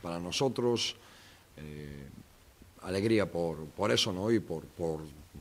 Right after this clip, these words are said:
escuchar a la gente grita nuestro nombre, por los aplausos, por,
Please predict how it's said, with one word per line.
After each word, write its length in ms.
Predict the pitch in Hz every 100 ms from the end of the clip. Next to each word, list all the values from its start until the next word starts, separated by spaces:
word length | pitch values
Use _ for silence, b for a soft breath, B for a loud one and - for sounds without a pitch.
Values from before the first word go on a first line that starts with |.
| 76 - 73 90 - - -
escuchar 360 | - - 85 98
a 40 |
la 40 | 82
gente 540 | 107 87 87 85 85
grita 640 | 85 87 85 90 85 85 87
nuestro 420 | 90 95 - 101
nombre, 460 | 120 110 107 107
por 280 | 98 92 85
los 360 | 87 82 87 -
aplausos, 680 | 80 117 110 95 104 101 -
por, 380 | 90 85 82